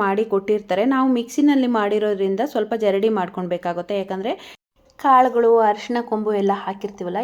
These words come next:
ಏನಾದರೂ ಉಳ್ದಿರುತ್ತೆ ಅಂದ್ಬಿಟ್ಟು. ನೋಡಿ, ಏನು ಉಳ್ದಿಲ್ಲ, ಆದಷ್ಟು ಸಣ್ಣಗೆ ಮಾಡ್ಕೊಳ್ಳಿ. ತುಂಬ ಸಣ್ಣ ನಯಸ್ಸಾಗೂ ಬೇಡ, ತುಂಬ ತರಿ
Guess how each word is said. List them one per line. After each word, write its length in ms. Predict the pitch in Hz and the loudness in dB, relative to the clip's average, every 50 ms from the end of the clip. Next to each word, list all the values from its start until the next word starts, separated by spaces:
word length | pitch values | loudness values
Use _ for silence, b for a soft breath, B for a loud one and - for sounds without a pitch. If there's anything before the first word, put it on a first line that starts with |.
| 254 226 | -2 -2
ಏನಾದರೂ 260 | 220 220 214 214 214 208 202 | -2 -2 -2 -2 0 0 -2
ಉಳ್ದಿರುತ್ತೆ 480 | 208 208 202 214 202 196 190 190 180 170 | -2 -2 -2 -2 -2 -2 -4 -6 -8 -10
ಅಂದ್ಬಿಟ್ಟು. 320 | 170 175 175 170 - - 254 254 226 | -10 -10 -12 -12 -10 -8 -6 -6 -4
ನೋಡಿ, 160 | 220 254 294 269 226 214 | -4 -4 -6 -4 -2 -2
ಏನು 120 | 226 254 240 214 | 0 0 0 -2
ಉಳ್ದಿಲ್ಲ, 300 | 208 214 208 208 202 202 196 180 190 | -2 -2 -4 -4 -4 -4 -4 -4 -4
ಆದಷ್ಟು 380 | 196 240 254 247 - - 294 349 453 B B B _ _ _ - - | -6 -6 -8 -8 -10 -8 -6 -6 -6 B B B _ _ _ -14 -8
ಸಣ್ಣಗೆ 440 | - 262 240 240 240 240 233 226 226 | -4 -4 -2 0 0 0 0 0 0
ಮಾಡ್ಕೊಳ್ಳಿ. 360 | 208 190 196 - 214 233 269 294 - - | -2 -2 -2 -4 -4 -4 -4 -4 -2 0
ತುಂಬ 260 | 294 302 330 349 370 381 370 - | 2 2 4 4 4 2 2 2
ಸಣ್ಣ 240 | 262 240 240 247 254 254 254 | 0 -2 0 0 0 0 0
ನಯಸ್ಸಾಗೂ 640 | 233 220 220 233 262 240 - - 311 294 285 277 302 262 226 | 0 0 0 0 -2 -4 -4 0 2 2 2 2 2 2 4
ಬೇಡ, 140 | 220 196 214 233 339 440 - b b b b b b b b b b _ _ _ _ _ _ _ - | 2 4 4 2 2 2 -2 b b b b b b b b b b _ _ _ _ _ _ _ -2
ತುಂಬ 180 | 320 330 339 359 370 370 - | 2 4 4 6 4 4 4
ತರಿ 200 | 262 247 277 | 4 4 4